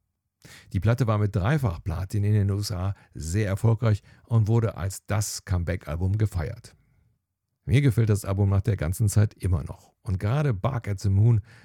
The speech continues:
was auch als Single herausgebracht wurde, ist ein tolles Stück, welches Jackie Lees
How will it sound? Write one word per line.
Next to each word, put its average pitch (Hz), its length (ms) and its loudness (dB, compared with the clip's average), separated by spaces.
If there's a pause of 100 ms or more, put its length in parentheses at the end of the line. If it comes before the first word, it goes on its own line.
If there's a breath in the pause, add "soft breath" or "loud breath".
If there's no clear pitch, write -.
(120 loud breath)
was - 200 -8
auch 87 120 -8
als - 340 -10
Single 143 240 2
herausgebracht 90 640 -2
wurde, 107 160 2
ist - 220 -8
ein 80 180 -6
tolles 110 300 -2
Stück, - 300 -6 (340 loud breath)
welches 95 480 -2
Jackie 95 320 -8
Lees 76 360 -8